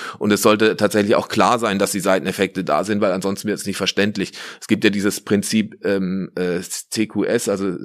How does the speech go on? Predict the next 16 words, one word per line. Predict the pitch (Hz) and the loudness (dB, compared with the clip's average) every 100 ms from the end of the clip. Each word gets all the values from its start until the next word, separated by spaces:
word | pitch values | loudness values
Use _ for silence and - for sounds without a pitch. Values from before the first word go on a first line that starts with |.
| - | -10
Command | - 95 98 - | -2 0 0 0
Query | 120 131 | 2 2
Separ-, | 117 92 76 - | 2 -2 -6 -2
Segregation | 101 87 82 82 107 123 131 - | -2 -2 -2 2 2 2 -2 -10
oder | - | -10
Separation. | - 85 113 107 120 - 160 _ _ _ - - - - - - | -6 -6 -4 -2 -2 -2 -6 _ _ _ -20 -20 -20 -20 -20 -4
Und | 101 | 4
auch | 101 - | 4 6
das, | 117 127 - - - - | 4 4 0 -4 -8 2
äh, | 113 101 | 2 6
sagt | 104 107 | 4 2
eben, | 107 101 101 | 0 0 0
trenne | - 107 127 135 - - - | 2 2 2 0 -4 -20 -4
deine | 101 95 101 98 - | 0 2 2 0 0
Methoden, | 101 92 107 113 107 98 | 0 2 4 4 4 2
die | 95 90 | 2 2